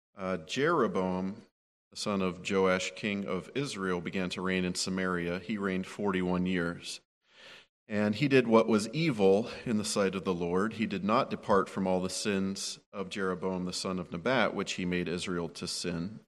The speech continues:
He restored the border of Israel from Lebo Hamath, as far nor-, if you're wondering, Lebo Hamath, that's a, that's, like, as far north as Israel's gonna get, basically.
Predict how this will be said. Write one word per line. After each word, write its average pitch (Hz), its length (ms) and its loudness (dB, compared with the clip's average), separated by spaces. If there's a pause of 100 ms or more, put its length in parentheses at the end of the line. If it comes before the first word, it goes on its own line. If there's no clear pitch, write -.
(1300)
He 123 80 -2
restored 151 600 2 (160)
the 127 160 -8
border 113 680 4
of 101 180 2
Israel 95 560 4 (800)
from 101 320 0
Lebo 110 400 2
Hamath, 104 560 0
as 98 140 -4
far 101 260 4
nor-, 95 240 0 (280)
if - 260 -6
you're 101 100 -4
wondering, 95 280 0
Lebo 98 320 4
Hamath, 90 400 0
that's 95 180 -2
a, 98 80 -8 (100)
that's, 104 160 0
like, - 160 -4
as - 140 -4
far 120 320 6
north 101 320 4
as 90 160 0
Israel's 92 460 0
gonna 87 200 -4
get, 82 360 -2
basically. 80 580 -6